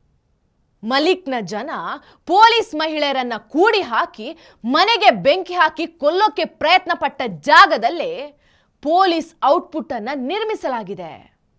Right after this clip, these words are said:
ಅಲ್ಲಿ ಒಬ್ಬ ಸಬ್ ಇನ್ಸ್‌ಪೆಕ್ಟರ್ ಹಾಗೂ ಹದಿನಾಲ್ಕು ಜನ ಕಾನ್ಸ್‌ಟೇಬಲ್‌ಗಳನ್ನ ನೇಮಿಸಲಾಗಿದೆ. ಡ್ರೋನ್‌ಗಳ ಮೂಲಕ ಐದು ಸಾವಿರ ಗಲಭೆಕೋರರ ಗುರುತು ಪತ್ತೆ ಹಚ್ಚಲಾಗಿದೆ.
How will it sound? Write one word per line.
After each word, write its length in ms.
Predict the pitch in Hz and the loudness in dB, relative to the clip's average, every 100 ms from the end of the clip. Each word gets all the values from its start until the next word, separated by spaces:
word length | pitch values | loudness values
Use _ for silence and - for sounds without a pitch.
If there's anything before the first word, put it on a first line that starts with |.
| _ _ _ _ _ _ _ _ _ _ _ | _ _ _ _ _ _ _ _ _ _ _
ಅಲ್ಲಿ 460 | 254 392 392 339 349 _ | 4 4 2 -4 -8 _
ಒಬ್ಬ 360 | 214 359 302 285 370 - | 2 2 4 4 4 4
ಸಬ್ 240 | 330 247 | 0 0
ಇನ್ಸ್‌ಪೆಕ್ಟರ್ 520 | 311 277 - 277 247 220 | -4 -6 -8 -6 -6 -6
ಹಾಗೂ 420 | 233 277 233 277 | -2 -4 -2 -8
ಹದಿನಾಲ್ಕು 840 | - _ 294 330 415 415 269 294 | -10 _ 2 4 4 2 2 -4
ಜನ 260 | 220 320 208 208 339 _ _ | -6 -8 -6 -6 -8 _ _
ಕಾನ್ಸ್‌ಟೇಬಲ್‌ಗಳನ್ನ 960 | 339 349 415 - 339 277 285 247 320 262 285 | 4 4 2 2 2 4 0 -2 -2 -2 -6
ನೇಮಿಸಲಾಗಿದೆ. 1200 | 240 254 359 359 311 240 208 185 175 151 117 _ _ _ _ _ _ _ _ - | -4 -2 -2 -4 -8 -8 -8 -10 -14 -16 -20 _ _ _ _ _ _ _ _ -12
ಡ್ರೋನ್‌ಗಳ 520 | 175 311 330 269 247 220 | 2 6 6 2 -2 -4
ಮೂಲಕ 400 | 208 240 339 214 233 - - - | -4 -6 -6 -4 -6 -6 -6 2
ಐದು 340 | 311 403 370 | 4 4 0
ಸಾವಿರ 440 | - 330 302 277 262 | -2 2 2 2 -2
ಗಲಭೆಕೋರರ 760 | 196 277 311 311 294 262 247 214 | 0 0 2 0 0 -2 -4 -8
ಗುರುತು 440 | 185 254 - 285 | -6 -6 -6 -8
ಪತ್ತೆ 420 | 285 370 381 403 | -8 -6 -6 -8
ಹಚ್ಚಲಾಗಿದೆ. 880 | 415 269 262 220 196 185 175 160 _ | -8 -10 -10 -12 -12 -14 -16 -18 _